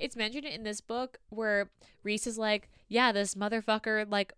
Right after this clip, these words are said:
marked my sister as his mate, like, after two weeks." And that's, like, kind of, yeah. <laughs> Like, that's actually, maybe it's not quite two weeks, I think, but, like, it's, like, early.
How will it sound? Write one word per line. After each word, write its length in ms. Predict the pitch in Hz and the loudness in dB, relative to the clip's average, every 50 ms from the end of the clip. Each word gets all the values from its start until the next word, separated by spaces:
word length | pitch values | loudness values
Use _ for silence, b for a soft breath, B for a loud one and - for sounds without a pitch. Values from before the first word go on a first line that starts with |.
| _ | _
marked 560 | - 175 180 175 175 175 170 180 208 - - 208 | -18 -16 -12 -4 0 2 4 2 2 0 -2 2
my 160 | 214 196 190 | 4 4 4
sister 600 | - - - 196 196 - - 185 160 151 151 160 - | 2 0 -2 -2 -4 -2 -2 -2 0 0 0 0 0
as 160 | - 170 - | -2 -2 -2
his 180 | 180 170 160 160 | -4 -6 -6 -8
mate, 360 | 165 175 170 165 156 151 - | -4 -2 0 0 0 0 0
like, 160 | 165 170 - - | -2 -2 0 0
after 340 | 85 131 156 165 - 175 170 | 2 2 2 0 0 -6 -6
two 260 | 151 - - 180 165 | -6 -4 -4 -2 -2
weeks." 540 | 151 147 85 65 - - - - - - - b b b b b b b b b b b - _ _ _ | -2 -4 -6 -8 -10 -12 -8 -8 -8 -8 -10 b b b b b b b b b b b -20 _ _ _
And 100 | 202 202 | 2 4
that's, 220 | 196 190 190 - - | 4 4 4 4 2
like, 320 | 208 202 196 196 - - _ _ _ _ _ _ _ _ _ _ _ _ _ - - _ _ _ _ _ - | 2 2 2 2 0 -8 _ _ _ _ _ _ _ _ _ _ _ _ _ -20 -20 _ _ _ _ _ -6
kind 360 | - - 196 175 170 175 165 | -4 2 4 4 4 4 2
of, 200 | 170 165 151 147 | -2 -4 -4 -6
yeah. 260 | 151 131 - - - - - - - - - - - - - - | -6 -6 -6 -6 -8 -10 -12 -14 -16 -20 -20 -20 -20 -20 4 6
<laughs> 220 | 277 330 - - - | 6 6 6 4 2
Like, 320 | 370 294 311 254 233 185 | 4 6 8 6 6 6
that's 240 | - 196 190 185 175 | 2 2 2 2 2
actually, 440 | 175 165 160 165 - - - - - - | 2 0 0 -2 -6 -10 -10 -10 -4 6
maybe 240 | 190 220 262 302 285 | 8 8 8 8 6
it's 140 | 208 240 - | 4 4 4
not 160 | 220 202 202 | 2 2 2
quite 220 | - 196 160 143 147 | 0 -2 -2 -2 -2
two 140 | - 165 160 | -4 -6 -4
weeks, 200 | 160 160 151 - | -4 -6 -6 -8
I 60 | 175 | -8
think, 280 | 175 175 165 165 180 - - | -6 -6 -8 -8 -10 -8 -6
but, 160 | 180 156 - | -6 -4 -2
like, 280 | 165 160 160 160 - B B B B B B B B B - - | -2 -2 -2 -4 -6 B B B B B B B B B -8 0
it's, 200 | - 202 202 - | 2 2 2 4
like, 200 | 208 196 196 - - | 2 2 2 0 -4
early. 560 | - 147 123 - - - 90 90 - 180 185 | -8 -8 -8 -8 -8 -10 -10 -8 -8 -10 -12